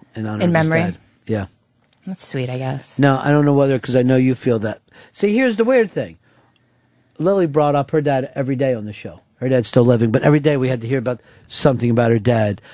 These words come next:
Speaker 2: <laughs>
Speaker 1: Or if you ever did anything good, she would be like, "You remind me of my dad."
Speaker 2: <laughs>
Speaker 1: And then if you ever did anything my, uh, bad, she'd be like, "You're nothing like my dad."
Speaker 2: <laughs>
Speaker 1: But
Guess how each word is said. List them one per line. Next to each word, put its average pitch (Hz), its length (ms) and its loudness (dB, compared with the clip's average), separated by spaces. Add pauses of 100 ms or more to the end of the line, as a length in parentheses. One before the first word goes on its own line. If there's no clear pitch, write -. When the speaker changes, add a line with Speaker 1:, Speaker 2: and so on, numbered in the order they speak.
Speaker 2:
<laughs> - 180 -12
Speaker 1:
Or 196 160 4
if 175 120 -2
you 214 100 4
ever 208 160 0
did 190 240 2
anything 175 340 0
good, 165 240 0
she - 120 -4
would 143 160 0
be 139 100 2
like, 135 220 -2 (380)
"You 220 160 4
remind 208 300 4
me 160 80 4
of 143 100 2
my 127 140 2
dad." 185 580 0 (300)
Speaker 2:
<laughs> 175 80 -14
Speaker 1:
And 175 160 -4
then 196 160 -2
if 185 100 -6
you 202 80 0
ever 190 140 -2
did 185 140 -2
anything 175 320 0
my, 165 200 4
uh, - 140 2
bad, 170 360 2
she'd 160 140 -2
be 151 120 2
like, 143 220 -2 (1040)
"You're 220 120 4
nothing 220 280 2
like 160 200 -2
my 139 80 0
dad." 123 420 0 (220)
Speaker 2:
<laughs> 311 180 -16
Speaker 1:
But 190 240 0